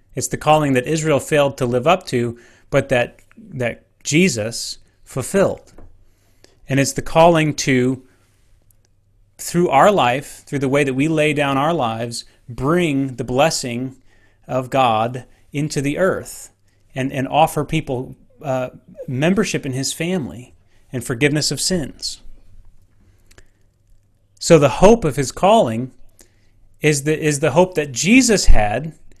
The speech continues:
as he laid down his life so that others could live. It's the hope of the resurrection. It's it, the hope of his calling. What is his calling? It's suffering and resurrection.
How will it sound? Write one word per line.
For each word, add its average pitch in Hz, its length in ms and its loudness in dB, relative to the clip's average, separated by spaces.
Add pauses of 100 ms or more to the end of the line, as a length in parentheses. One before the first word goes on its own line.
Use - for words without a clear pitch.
(140)
as 147 140 -2
he 190 100 2
laid 147 260 2
down 156 220 -2
his 135 260 -6
life 123 560 -6 (400)
so - 160 -8
that 147 160 -4
others 147 240 -4
could 165 180 -6
live. 202 460 -2 (300)
It's 147 160 -2
the 160 100 -2
hope 202 200 2
of 190 120 -2
the 143 80 -6
resurrection. 127 800 -4 (1040)
It's 151 240 -4
it, 160 320 -2
the 147 100 4
hope 240 360 4
of 220 100 2
his 196 180 0
calling. 160 320 2
What 196 140 2
is 226 160 2
his 190 160 -2
calling? 180 500 -4 (720)
It's 147 340 0 (120)
suffering 147 760 0 (800)
and 123 160 -6
resurrection. 151 640 0